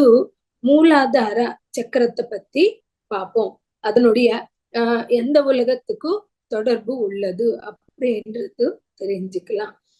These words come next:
ஃபர்ஸ்ட் வந்து மூலாதார சக்கரம். இது, அஹ்,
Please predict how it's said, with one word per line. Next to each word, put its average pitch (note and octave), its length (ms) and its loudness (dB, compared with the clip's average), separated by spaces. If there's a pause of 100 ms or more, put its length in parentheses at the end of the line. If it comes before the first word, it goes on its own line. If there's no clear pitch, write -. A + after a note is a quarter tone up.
(260)
ஃபர்ஸ்ட் C#4 420 2
வந்து A#3+ 420 4 (520)
மூலாதார B3+ 680 2 (380)
சக்கரம். - 640 -2
இது, A3+ 240 2 (420)
அஹ், C4 260 -2